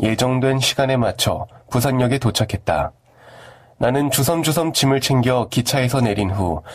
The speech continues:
지하철을 타기 위해 이동했다. 시원한 밤 공기가 잘 왔다고 맨 먼저 반겨주는 것 같았다. 올해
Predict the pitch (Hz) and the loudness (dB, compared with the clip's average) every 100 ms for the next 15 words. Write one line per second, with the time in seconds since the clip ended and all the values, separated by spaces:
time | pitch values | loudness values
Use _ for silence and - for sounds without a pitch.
0 | - - - 120 120 135 123 123 123 143 | -20 -6 0 0 0 0 0 0 0 0
1 | 120 113 117 117 101 101 87 80 87 76 | 2 2 2 2 0 0 -2 -2 -2 -2
2 | - _ _ - - - - - _ _ | -6 _ _ -20 -20 -20 -20 -20 _ _
3 | - 160 160 170 - 147 139 135 127 120 | -2 0 2 2 2 -2 0 0 2 2
4 | 127 123 92 - 123 120 104 - 104 98 | 2 2 0 0 2 2 0 -2 -4 0
5 | 98 78 - 104 113 107 104 113 107 - | -2 0 0 0 0 0 0 0 -2 0
6 | 107 113 135 131 123 123 120 101 95 - | 2 2 2 2 2 0 0 -2 -2 -2
7 | 80 78 - - - - - 101 104 104 | -2 -2 -6 -16 -20 -20 -8 -4 0 0
8 | 82 | -2